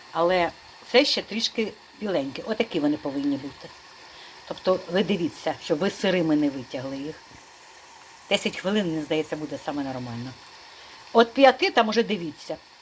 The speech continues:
Різний, як кажуть, нагрів у кожного. Пос-, от послухайте. Як камінчики.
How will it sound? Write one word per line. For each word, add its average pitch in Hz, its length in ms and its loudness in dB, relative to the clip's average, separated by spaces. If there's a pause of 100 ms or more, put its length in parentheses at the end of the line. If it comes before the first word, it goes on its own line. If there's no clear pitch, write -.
(180)
Різний, 196 540 -2 (540)
як 175 140 2
кажуть, 180 460 0 (520)
нагрів 180 440 2 (140)
у 160 60 -14
кожного. 143 560 -6 (500)
Пос-, - 260 -4
от 220 180 0
послухайте. 233 600 0 (3250)
Як 208 220 4
камінчики. 185 800 2